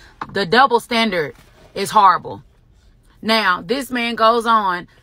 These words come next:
to introduce having an open marriage just to save his marriage, and that still wasn't good enough. This, to me, is confirmation that people forget what marriage is about.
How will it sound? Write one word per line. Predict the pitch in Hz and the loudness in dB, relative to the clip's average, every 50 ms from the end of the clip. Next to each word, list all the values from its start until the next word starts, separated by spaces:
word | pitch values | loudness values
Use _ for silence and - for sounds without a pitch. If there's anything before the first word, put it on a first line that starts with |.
| _ _ | _ _
to | - - 214 - | -6 -6 -4 -2
introduce | 233 233 233 - - 220 190 180 226 247 240 220 208 170 - - - - _ _ _ _ _ _ _ | -2 -4 -4 -2 -4 -4 -2 -2 -2 -2 -2 -4 -6 -10 -14 -18 -20 -20 _ _ _ _ _ _ _
having | - - 226 233 233 233 233 | -4 2 2 2 4 2 0
an | 208 190 | 0 0
open | - 240 254 254 - 247 233 226 | 2 2 0 2 0 0 0 0
marriage | 220 233 247 226 208 185 151 - - - - | 0 0 0 0 -2 -2 -4 -8 -14 -20 -14
just | - - 233 269 277 269 - - | -2 2 2 2 2 2 -2 -6
to | - 247 | -8 -8
save | - - 262 247 254 247 - | -4 -2 -2 0 0 0 -2
his | 240 233 202 | -4 -6 -4
marriage, | 214 226 240 240 226 214 180 | -4 -2 0 0 0 -2 -2
and | 196 208 | -4 -6
that | 233 247 233 | -6 -6 -6
still | - - 277 294 302 294 | -8 -8 -6 -4 -2 0
wasn't | 262 233 214 202 180 | 0 0 0 -2 -4
good | 180 175 | -6 -6
enough. | 165 156 151 113 - - - _ _ _ _ - - - - - - - _ _ _ _ | -6 -8 -8 -10 -12 -14 -18 _ _ _ _ -20 -20 -20 -20 -20 -20 -20 _ _ _ _
This, | - 185 233 277 311 277 - - | -2 0 0 0 0 -2 -6 -2
to | - - 247 226 | 0 2 2 2
me, | 226 233 254 269 269 269 262 226 - _ _ _ _ _ _ _ _ _ | 2 0 0 0 -2 -4 -6 -8 -10 _ _ _ _ _ _ _ _ _
is | 208 220 226 226 | 6 6 6 6
confirmation | - - 233 226 233 - 254 220 220 220 233 233 - 214 190 | 4 4 4 4 4 2 0 0 2 0 0 -2 -4 -6 -6
that | 180 180 - | -6 -8 -6
people | - 254 254 202 233 214 | -8 -8 -2 0 -2 -2
forget | - 196 190 180 165 208 220 214 - | -2 -6 -8 -8 -4 -2 -2 -2 0
what | 180 196 196 170 | -2 -2 -2 -2
marriage | 185 180 185 196 202 190 165 | -2 -4 -4 -4 -4 -6 -6
is | 175 160 | -8 -8
about. | 160 143 170 196 - - - | -6 -2 -2 0 0 -2 -4